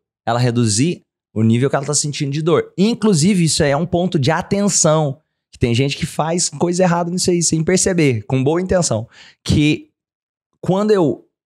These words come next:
alivio a dor da pessoa, não quer dizer que a perna dela tá curada. Quer dizer que eu parei de mandar informação de dor. Então ela tem que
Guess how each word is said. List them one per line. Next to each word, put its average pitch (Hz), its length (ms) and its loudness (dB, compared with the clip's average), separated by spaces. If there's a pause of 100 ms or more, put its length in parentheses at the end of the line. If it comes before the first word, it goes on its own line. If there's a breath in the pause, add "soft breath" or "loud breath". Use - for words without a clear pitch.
alivio 120 460 0
a 135 80 0
dor 101 220 0
da 92 100 0
pessoa, 113 680 0 (240)
não 104 60 0
quer 151 160 0
dizer 190 140 0
que 220 80 -4
a 202 40 -2
perna 139 260 0
dela 110 180 0
tá 120 100 -6
curada. 80 500 -4 (320)
Quer 117 120 0
dizer 117 160 0
que 120 80 0
eu 127 60 -2
parei 127 320 0
de 185 80 2
mandar 185 300 2
informação 185 480 0
de 196 120 -2
dor. 180 400 0
Então 147 180 0
ela 170 120 0
tem 185 180 -6
que 170 160 -10